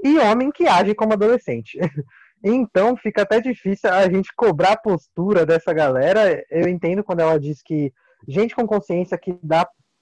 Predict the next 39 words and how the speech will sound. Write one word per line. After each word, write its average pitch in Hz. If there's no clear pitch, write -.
dá 156
lenha 175
pra 156
isso, 180
às 147
vezes 175
eu 180
me 220
envolvo 165
nisso 151
também, 147
faço 170
uma 175
meia-culpa, 160
porque 180
a, 175
a 269
fanbase 202
do 185
Neymar 175
é, 208
é 196
de 202
gente 170
que 277
tem 220
uma 214
mentalidade 196
um 175
pouquinho 165
atrasada 196
e 262
a 285
cultura 214
machista 175
do 175
nosso 170
país 175
é, 214